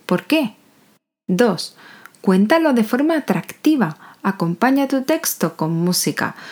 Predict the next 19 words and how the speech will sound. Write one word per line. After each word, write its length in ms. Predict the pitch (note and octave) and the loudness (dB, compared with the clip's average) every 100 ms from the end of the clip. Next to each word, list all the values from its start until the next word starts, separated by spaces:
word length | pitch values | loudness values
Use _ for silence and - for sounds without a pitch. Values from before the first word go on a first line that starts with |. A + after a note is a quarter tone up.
| - | -8
Utiliza 500 | - G#3 G3+ F3+ G3+ | -2 2 2 2 2
el 140 | D#4+ B3 | 2 4
humor. 400 | F3+ C4 G3+ D#3+ | 4 2 0 -4
Juega 400 | - G3+ F#3 C4+ | -4 0 0 2
con 180 | F4 D4+ | 2 2
el 120 | B3 | 4
volumen, 580 | F#3 F#3 D#4 C#4+ F3+ G3+ | 4 4 4 2 2 -2
entonación, 880 | F3+ E3 E3 D3 - A#3+ A#3+ C4+ C#4+ | -2 -2 -2 -2 0 2 4 2 0
vocalización. 920 | F#3 D3 E3 - - - D4 C4+ E4 - _ _ - _ _ | 0 0 0 -4 -4 2 2 2 -2 -6 _ _ -20 _ _
Tres, 400 | - G#3 E3 - - _ - - - - _ _ _ | 0 2 2 -4 -12 _ -20 -20 -20 -20 _ _ _
cuanto 580 | - A#3 A#3+ A3 G#3+ A3 | 0 2 4 4 2 2
menos 480 | A#3 C#4 G3 E3 F3+ | 4 4 4 2 2
verbos, 540 | D4 E4 F4+ F#4 - - | 2 2 0 0 -4 -4
mejor. 640 | F3 E3 D#3+ - G#3+ F3 - - - - _ - | -2 -2 -2 0 2 0 -6 -20 -20 -20 _ 0
Cuando 380 | A3+ A3+ G#3+ | 2 4 4
estés 440 | A3 G#3+ - D4+ - | 2 0 0 0 0
redactando, 960 | G#3+ B3+ C4+ B3+ - F#4 F4 G#3 E3 - | 0 0 0 -2 -2 0 4 2 2 -2
intenta 560 | A#3+ A3+ F#3+ B3+ E4+ G4 | 4 4 4 2 2 0
utilizar 640 | F#4 D#4+ D4+ - F4+ A#3+ | 0 0 0 2 0 0